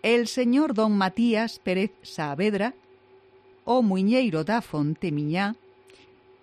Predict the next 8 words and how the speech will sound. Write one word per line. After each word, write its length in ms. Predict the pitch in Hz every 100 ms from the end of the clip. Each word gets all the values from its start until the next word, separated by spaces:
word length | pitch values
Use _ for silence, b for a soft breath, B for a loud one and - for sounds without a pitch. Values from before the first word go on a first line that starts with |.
| _ - _ _ _ _ -
natural 480 | 208 247 240 277 320
de 100 | 254
Casa 300 | 262 254 226
Muiños 440 | 208 220 180 147
de 120 | 151 147
Fonmiñá, 680 | 156 143 139 147 202 277 -
a 140 | 147
Pastoriza 840 | 143 214 240 - 131 135 160 - 302